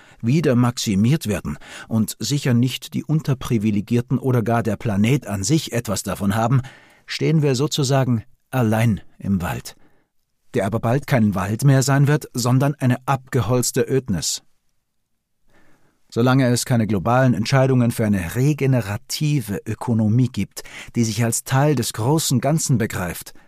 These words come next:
und auch bereit ist, großzügig etwas zu geben, anstatt immer nur zu nehmen, zu horten und zu scheffeln, solange wird das Nachhaltigkeitsblabla einfach die Gewissen vieler gut bezahlter sogenannter Entscheidungsträger beruhigen,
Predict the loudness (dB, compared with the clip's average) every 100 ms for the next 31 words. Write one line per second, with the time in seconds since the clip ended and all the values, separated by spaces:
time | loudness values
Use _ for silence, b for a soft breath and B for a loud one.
0 | b b b 0 0 2 2 2 0 -2
1 | -4 -4 0 2 2 0 0 0 -2 -4
2 | -2 -2 0 0 2 0 0 -2 -2 -2
3 | -4 0 2 4 4 2 0 0 2 4
4 | 4 2 0 -2 -2 -2 -2 -2 0 0
5 | -2 -2 -2 -2 -2 -6 -10 b b b
6 | b b b -8 -2 2 2 2 2 -2
7 | b b -8 -8 -6 -8 -2 0 0 0
8 | -2 -2 -2 -6 -6 -6 -6 -8 -4 -2
9 | -2 -2 -2 -2 -2 -8 -14 b b b
10 | b b _ -4 -2 -2 -2 0 0 0
11 | 0 0 0 0 0 0 -2 -4 -6 0
12 | 0 0 0 2 2 2 0 -2 -2 2
13 | 2 2 -2 0 0 2 2 2 4 4
14 | 4